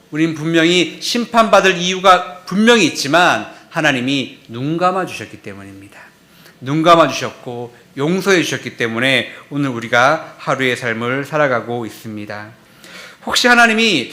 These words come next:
내 죄를 몰라서가 아닐까? 혹시 하나님이 깜빡하셨는가? 아니요, 다 알고 있어요. 그런데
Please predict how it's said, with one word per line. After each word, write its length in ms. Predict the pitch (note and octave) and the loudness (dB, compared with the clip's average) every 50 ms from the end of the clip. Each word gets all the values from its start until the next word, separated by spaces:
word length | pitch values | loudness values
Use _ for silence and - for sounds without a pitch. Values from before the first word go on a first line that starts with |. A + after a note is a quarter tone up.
| - - - - | -14 -18 -12 -6
내 160 | - D#3 F#3+ F#3+ | -2 0 0 0
죄를 240 | E3 F#3 F#3 F#3+ E3+ | 0 0 0 0 -2
몰라서가 580 | B2+ A#2+ B2+ D#3 F#3+ A3 A3 A3 G3+ F3 F3 D3 | -2 -4 -4 -2 0 -2 -2 -2 -2 -2 0 0
아닐까? 560 | B2 A#2 A#2+ - - C#3 C#3+ D#3+ E3+ E3+ - - - _ _ - | -2 -2 -6 -6 -4 -2 -2 -2 -4 -8 -14 -20 -20 _ _ -14
혹시 300 | G3+ - - - G#3 G#3 | -10 -6 -6 -4 -2 -2
하나님이 460 | G3+ G#3+ A3+ A3 G3+ G3+ G3+ G3 F3 | 0 2 2 2 2 0 -2 -2 -4
깜빡하셨는가? 1080 | - A3 A#3+ A#3 - C4 - A3+ G3+ - F#3+ F3+ E3 D#3 D3+ D#3 D#3 E3 E3+ E3 - - - | -2 -4 -4 -2 -2 -2 -2 -4 -4 -6 -6 -4 -4 -2 2 2 2 2 2 0 -6 -10 -10
아니요, 340 | B2 B2 B2 C3 C3 C3 - | -10 -8 -6 -6 -8 -8 -8
다 180 | - - C#3+ D#3 | -10 -8 -4 -4
알고 240 | D#3 D3+ C3 C3 | -4 -4 -4 -6
있어요. 340 | A2 - - - A#2+ A2 A2 A#2 - _ _ _ - | -8 -10 -12 -14 -16 -16 -18 -20 -20 _ _ _ -12
그런데 720 | - C3 C3 A#2+ A#2+ D3+ D#3+ D3 A#2+ G#2 - - - | -8 -8 -6 -2 0 2 2 2 0 -2 -6 -12 -20